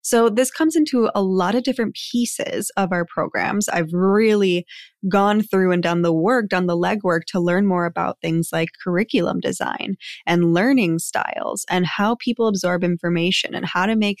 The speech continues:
things easier and how to use things like visual frameworks to represent what we're trying to teach. And this, you guys, is fascinating stuff, <laughs> or at least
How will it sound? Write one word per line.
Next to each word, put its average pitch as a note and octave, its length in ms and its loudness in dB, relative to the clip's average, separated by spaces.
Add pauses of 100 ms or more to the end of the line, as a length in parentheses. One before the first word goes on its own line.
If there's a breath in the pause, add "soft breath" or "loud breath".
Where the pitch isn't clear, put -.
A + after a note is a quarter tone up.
things F#3 360 0
easier F#3 500 0
and - 140 -2
how F#3+ 280 0
to G#3+ 60 0
use F#3+ 460 2 (320 loud breath)
things G3+ 240 2
like F#3+ 180 2
visual F#3 680 2 (140)
frameworks E3+ 800 2
to F3 160 -2
represent F3+ 500 0
what E3+ 160 -2
we're E3+ 120 -2
trying E3 380 -4
to E3 200 -6
teach. - 400 -8
And E3+ 180 0
this, F#3+ 220 -2
you B3 100 -4
guys, C4 280 0 (100)
is A#3+ 200 -2 (220)
fascinating F3 720 0
stuff, - 340 -8
<laughs> G3 160 2
or A#3 80 4
at G3 120 2
least A#3 280 0